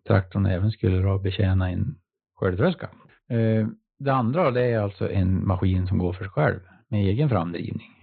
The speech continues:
En självgående skördetröska. Principen för båda är ganska lika. Vi har två sorters tröskmaskiner. Den ena kallas då för skakartröska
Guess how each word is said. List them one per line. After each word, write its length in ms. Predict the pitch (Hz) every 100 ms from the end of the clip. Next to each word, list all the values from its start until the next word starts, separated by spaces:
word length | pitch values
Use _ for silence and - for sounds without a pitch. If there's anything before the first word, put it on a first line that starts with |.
| -
En 60 |
självgående 720 | 101 98 92 92 90 95 104 110 - _
skördetröska. 600 | 117 107 110 - - - - -
Principen 680 | 127 120 - 226 - 101
för 80 | 98
båda 420 | 107 98 104 113
är 120 | 76 107
ganska 400 | 92 87 95 98
lika. 380 | 98 104 - - - _
Vi 80 | 107
har 400 | 113 113 113 - _ -
två 220 | 175 165
sorters 640 | 107 98 92 - 92 - - _ _ _
tröskmaskiner. 1200 | 101 92 92 - - 104 92 123 117 92 87 90 90 -
Den 200 | 101 101
ena 240 | 107 107 117
kallas 360 | 87 90 90
då 100 | 95
för 140 | 90 98
skakartröska 1160 | - - 92 78 - 95 95 135 107 - -